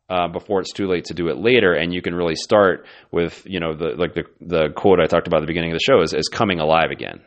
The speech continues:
right? 'Cause that's what your family needs, what the, that's what the people around you need. So a couple action steps. Uh, number one is if you want the quiz, you can always go to burnout to breakthrough dot net and you can email me through the contact form on there.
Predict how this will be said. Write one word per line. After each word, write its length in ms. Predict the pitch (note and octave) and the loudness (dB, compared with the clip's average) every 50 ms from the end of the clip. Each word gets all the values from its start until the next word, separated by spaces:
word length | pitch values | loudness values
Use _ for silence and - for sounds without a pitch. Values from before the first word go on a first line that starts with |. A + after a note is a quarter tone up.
| _ _ | _ _
right? 180 | - D#2+ D#2+ D#2 | -10 -8 -8 -8
'Cause 120 | - E2 D2+ | -8 -6 -4
that's 220 | F2 E2+ E2 - F2 | -2 -2 -2 -2 -4
what 300 | E2 D2 A#1+ B1+ C2 C2 | -6 -6 -8 -12 -14 -10
your 180 | C#2+ E2 E2 | -8 -6 -4
family 360 | - - F2+ F2 E2 E2+ E2 | -2 0 0 0 0 -2 -4
needs, 220 | D#2 D2+ D#2 D2+ - | -4 -6 -8 -6 -6
what 140 | E2 D#2 - | -8 -6 -6
the, 140 | D#2 D2+ A#1 | -6 -6 -6
that's 140 | B1 - - | -8 -10 -10
what 100 | E2 D2+ | -10 -12
the 60 | - | -10
people 240 | - D#2+ - - D2 | -10 -8 -6 -4 -4
around 240 | C#2+ C#2+ C#2 D2 D2 | -2 -2 -4 -4 -6
you 80 | C#2 | -8
need. 160 | C2+ C#2 - - | -10 -12 -12 0
So 120 | - - G2 F2 | 4 4 4 4
a 300 | - - - - - - | 4 0 -6 -20 -4 0
couple 240 | - E3 D#3+ C#3+ | 2 4 6 6
action 240 | C3 A#2+ A2+ - A2+ | 6 4 2 0 -4
steps. 380 | - - A#2+ A2 G#2+ - - - _ _ _ _ _ _ _ | -2 0 0 0 0 -2 -8 -20 _ _ _ _ _ _ _
Uh, 240 | - A#2 A2+ G#2 G#2 - | -2 0 0 0 -2 -2
number 240 | A#2 B2+ B2 B2+ B2 | -4 -2 2 4 4
one 200 | B2+ C3 B2+ A#2+ | 4 4 4 2
is 80 | G#2 | 0
if 60 | G#2+ G#2+ | -2 -2
you 100 | A2 B2 | 0 0
want 100 | C3 - | 0 -2
the 80 | - | -4
quiz, 300 | - - B2 A#2+ A2 G#2 | -2 0 0 0 0 -2
you 80 | A2+ G#2 | -4 -4
can 160 | - G#2+ G#2 | -2 0 2
always 320 | G#2 G#2 G#2+ G#2 G2+ F2+ | 2 2 2 2 0 0
go 160 | - A2 G2+ G2 - - | 0 0 0 0 0 -2
to 240 | G#2+ G2+ F#2+ F#2+ F2+ | -2 0 0 -2 0
burnout 400 | F2 - G2+ G#2 G#2+ G#2 G#2 - | 2 2 2 4 4 2 0 0
to 100 | - F#2+ | -2 -2
breakthrough 380 | F#2 F#2+ F#2+ F#2+ - F#2+ F#2 | 0 0 0 0 -2 -6 -4
dot 240 | F2 F2+ F2 D#2 A#1+ | 0 0 0 0 0
net 280 | D2 E2+ F2+ F#2 F2+ - | -2 -2 -2 -2 -2 -2
and 100 | E2 F2 | -4 -6
you 60 | E2+ | -6
can 120 | - F2+ | -6 -6
email 360 | - - F#2 F2+ F#2 F#2 F2 E2+ | -6 -6 -6 -4 -4 -4 -4 -4
me 280 | E2+ E2 F2+ F2+ F2 | -6 -6 -6 -6 -6
through 200 | F2 - F#2 F2 | -6 -6 -6 -4
the 120 | E2 E2 D#2 | -4 -4 -4
contact 600 | - - - G2 F#2 F#2+ G2 - G#2 G#2+ - - | -4 -4 -2 -2 -2 0 0 2 0 0 0 -2
form 280 | - A#2+ A#2 A#2+ B2+ B2+ | -2 -2 -2 -2 -2 -4
on 120 | B2+ C3 | -4 -4
there. 240 | C3+ C#3 D3 D3+ | -4 -6 -6 -8